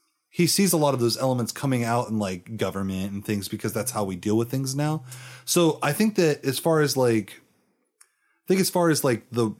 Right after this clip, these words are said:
the movie goes, um, Left Behind, I think that's just, like, one way it might happen, but it all, but, like, what Steven was saying, there are elements that they seem to be throwing in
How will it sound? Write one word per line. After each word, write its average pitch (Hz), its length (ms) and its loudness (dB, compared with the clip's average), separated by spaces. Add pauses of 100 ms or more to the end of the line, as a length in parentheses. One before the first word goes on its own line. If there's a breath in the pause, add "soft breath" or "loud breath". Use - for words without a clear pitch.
the 110 540 0
movie 117 580 2
goes, 95 520 -2
um, 95 500 -6
Left 113 220 -4
Behind, 104 560 -2 (600 soft breath)
I 135 60 -2
think 180 180 0
that's 175 180 2
just, 160 240 0
like, 131 120 0
one 117 420 0
way 127 260 4
it 107 300 -4
might 107 420 0
happen, 202 480 0 (320 loud breath)
but 143 140 2
it 139 100 0
all, 156 240 2
but, 143 140 0
like, 139 320 0
what 127 200 0
Steven 160 300 2
was 120 140 0
saying, 120 240 0
there 113 160 4
are 113 300 0
elements 156 400 2
that 127 140 -4
they 123 120 0
seem 131 260 -2
to 123 60 0
be 113 100 0
throwing 120 540 0
in 117 320 0